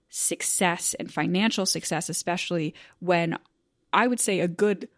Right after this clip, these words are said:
lot of the <laughs> time that correlation is actually much weaker than we would assume it is. I want to share my last kind of direct quotes that I have from him here, which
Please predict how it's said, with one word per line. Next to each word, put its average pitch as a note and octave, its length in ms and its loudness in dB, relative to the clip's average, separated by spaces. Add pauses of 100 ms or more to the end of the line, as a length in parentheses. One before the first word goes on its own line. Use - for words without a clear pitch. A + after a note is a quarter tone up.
(120)
lot G#3 400 4
of E3 180 -2
the E3+ 80 2
<laughs> - 400 -4
time D#3+ 360 -2 (680)
that F#3 380 4
correlation F3+ 800 0
is E3 100 -4
actually E3 280 -4
much E3+ 380 -4
weaker E3+ 720 -2
than D#3+ 320 -4
we E3 140 -2
would D3+ 140 -6
assume G3 440 0
it - 140 -8
is. D2+ 460 -2 (380)
I F#3+ 60 2
want A3+ 160 4
to C4+ 60 4
share A3+ 200 2
my G3+ 140 0
last F3+ 300 -2
kind F3 180 -2
of E3 80 -6
direct E3+ 460 -6
quotes - 400 -4
that G#3 100 -2
I G#3 80 0
have A3 240 -2
from A3+ 180 0
him A#3 180 2
here, A#3 440 0 (120)
which F#3+ 240 2